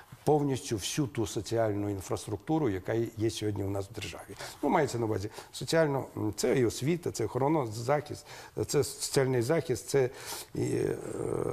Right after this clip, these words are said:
охорона здоров'я, це культура, спорт і так далі.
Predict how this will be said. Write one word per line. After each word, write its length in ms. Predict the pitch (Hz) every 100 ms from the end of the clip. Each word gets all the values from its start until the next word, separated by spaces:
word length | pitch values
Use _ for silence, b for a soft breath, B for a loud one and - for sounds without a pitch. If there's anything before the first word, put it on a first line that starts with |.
| -
охорона 440 | 139 156 147 143
здоров'я, 640 | 123 135 156 170 135 131 113
це 260 | - 147 120
культура, 540 | 127 117 190 170 123
спорт 500 | - - 175 147 -
і 40 |
так 160 | 113 127
далі. 220 | 104 92